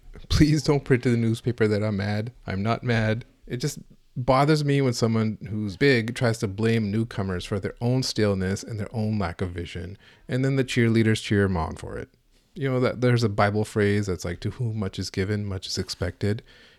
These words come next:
It's not, "To whom much is given, they must also taketh flowers."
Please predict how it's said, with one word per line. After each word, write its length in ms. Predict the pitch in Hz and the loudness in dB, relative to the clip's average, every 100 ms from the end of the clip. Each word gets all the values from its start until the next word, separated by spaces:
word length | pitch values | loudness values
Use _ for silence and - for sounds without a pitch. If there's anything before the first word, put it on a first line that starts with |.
| _ | _
It's 200 | - - | -8 0
not, 380 | 165 165 - - | 0 0 -4 0
"To 100 | 127 | 2
whom 240 | 143 139 | 4 4
much 180 | 139 123 | 4 4
is 120 | 104 | 2
given, 420 | 113 127 117 107 | 2 4 4 2
they 100 | 110 | 2
must 300 | 110 110 - | 2 0 0
also 260 | 107 110 107 | -4 0 -2
taketh 380 | - 117 101 - | 2 2 0 0
flowers." 580 | 104 113 98 92 101 | 2 4 4 0 -2